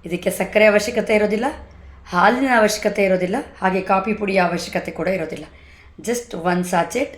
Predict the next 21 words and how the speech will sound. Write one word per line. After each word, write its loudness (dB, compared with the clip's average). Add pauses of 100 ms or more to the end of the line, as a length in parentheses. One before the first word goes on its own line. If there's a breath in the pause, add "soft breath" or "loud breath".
(140)
and -4
ಬಿಸಿನೀರು. -12 (1700)
ಇನ್ಸ್ಟೆಂಟ್. -2 (320)
ನೀವು 0
ಎಲ್ಲಿಗೆ 4
ಟ್ರಾವೆಲ್ 2
ಹೋಗ್ತೀರಾ 0
ಅಂದರೂ 2
ಹಿಡ್ಕೊಂಡು 0
ಹೋಗ್ಬೋದು. -6 (320 loud breath)
ಯಾರೆಲ್ಲ 4 (100)
ಕಾಫಿ 2
ಲವರ್ 6
ಇದ್ದೀರಾ, 0 (1000)
ಯಾರಿಗೆಲ್ಲ 2
ಕಾಫಿ 0 (400 loud breath)
ಕುಡಿದಾಗ 4
ವಾವ್ 6
ಫೀಲ್ 2
ಬರುತ್ತೆ, 0 (240)
ಅವರಿಗೆ 2